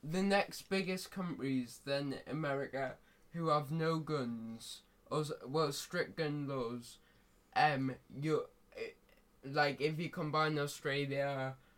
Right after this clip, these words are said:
Russia, uh, not Russia, like, the U K, or France, all these countries, you get roughly ab-, about the same population as the United States."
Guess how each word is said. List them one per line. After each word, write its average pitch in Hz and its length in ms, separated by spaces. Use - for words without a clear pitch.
Russia, 127 1000
uh, 127 240
not 127 280
Russia, 127 400
like, 131 260
the 131 80
U 139 260
K, 135 360
or 143 160
France, - 520
all 165 160
these 147 240
countries, 131 560
you 143 100
get 135 320
roughly 139 440
ab-, 135 200
about 135 320
the 139 120
same 139 320
population 131 840
as 120 200
the 135 80
United 127 600
States." - 560